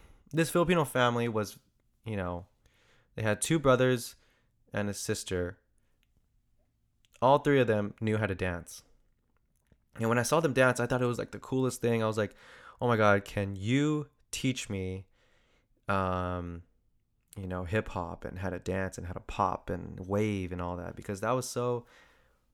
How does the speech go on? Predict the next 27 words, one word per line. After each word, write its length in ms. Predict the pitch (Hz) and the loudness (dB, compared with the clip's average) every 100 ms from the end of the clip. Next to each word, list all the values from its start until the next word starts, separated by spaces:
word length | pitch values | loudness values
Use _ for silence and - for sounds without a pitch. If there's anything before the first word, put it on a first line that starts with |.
| _ _ - | _ _ -10
it 80 | 117 | -6
was 120 | 127 | -4
just 120 | - | 0
so 120 | 175 143 | 2 2
cool 340 | - 127 151 | 0 2 2
to 120 | - | 0
me 160 | 101 85 | -6 -4
to, 120 | 95 - | -8 -10
to 120 | - | -12
be, 160 | 98 - _ 120 | -10 -10 _ -8
like, 340 | 104 95 - - - 110 - 98 98 | -4 -6 -8 -20 -16 -16 -14 -14 -2
visually. 680 | 113 127 117 90 87 - - _ _ _ _ - - - _ _ _ _ _ _ 110 | 2 4 2 0 -2 -8 -16 _ _ _ _ -20 -20 -20 _ _ _ _ _ _ -6
And 180 | 120 | -6
so, 580 | - 139 139 139 135 - _ _ _ _ _ _ | -2 0 2 2 -2 -6 _ _ _ _ _ _
you 120 | 117 110 | -8 -2
know, 160 | 107 | 0
I 140 | 110 117 | 0 0
learned. 460 | 110 104 101 95 92 | 0 0 0 -2 0
I 100 | 123 | 2
was 200 | 156 113 | 0 -2
really 340 | 101 135 139 - _ - | -4 -4 -4 -10 _ -4
bad 220 | 110 120 | 0 0
at 100 | 110 | -2
the 80 | 92 | -8
beginning. 600 | 90 107 107 92 92 - | -6 -6 -4 -6 -8 -8
I 120 | 104 | -4
remember, 640 | 110 110 110 107 104 104 | -2 -2 -4 -2 -2 -4